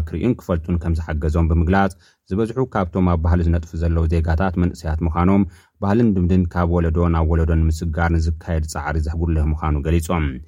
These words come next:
ካብ ኣሜሪካን ኣውሮፓን ዝመጹ ነጋዶ ኣብ ስደት ንዝተወልዱ ደቆም ባህልን ልምድን ሃገሮም ከም ዝፈልጡ ንምግባር ቀጻሊ ጻዕሪ ከም ዝካየድ ጠቒሶም፣ ኣብ ሃገራዊ ፌስቲቫል ብኣካል ክርእይዎ ከለዉ ድማ ዝበለጸ ክፈልጥዎን ምስ ሃገሮም ህዝቦምን ዘለዎም ምትእስሳር ክሕይልን ከም ዝሕግዞም ኣብሪሆም።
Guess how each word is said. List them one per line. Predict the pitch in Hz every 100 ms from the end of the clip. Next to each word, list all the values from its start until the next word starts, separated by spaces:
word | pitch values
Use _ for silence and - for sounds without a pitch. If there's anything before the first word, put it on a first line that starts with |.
| _
ካብ | - 104
ኣሜሪካን | 127 117 - 113 92
ኣውሮፓን | 90 87 80 85 80
ዝመጹ | 80 82 82
ነጋዶ | 80 78 80 92 98
ኣብ | 87
ስደት | 82 82 78 82
ንዝተወልዱ | 80 82 82 80
ደቆም | 82 78 98 98
ባህልን | 82 87 82
ልምድን | 82 80 82
ሃገሮም | 80 80 82 80
ከም | 80 82
ዝፈልጡ | 80 87 78
ንምግባር | 82 82 78 90 101
ቀጻሊ | - 85 92 104
ጻዕሪ | 80 78 80
ከም | 85 78
ዝካየድ | 78 78 78
ጠቒሶም፣ | 78 69 80 101 107 -
ኣብ | 98 98
ሃገራዊ | 117 113 101
ፌስቲቫል | 90 85 92 95 90
ብኣካል | 80 80 90 82
ክርእይዎ | 90 85 82
ከለዉ | 78 80 80
ድማ | 78 87 107
ዝበለጸ | 101 90 87 -
ክፈልጥዎን | 80 - 85 78 82 82
ምስ | 78
ሃገሮም | 85 76 85 80 80 -
ህዝቦምን | 90 78 80 80 78
ዘለዎም | 80 80 80
ምትእስሳር | 80 - - 85 80
ክሕይልን | 80 82 80 80
ከም | 80 82
ዝሕግዞም | 78 78 76 82
ኣብሪሆም። | 90 95 104 92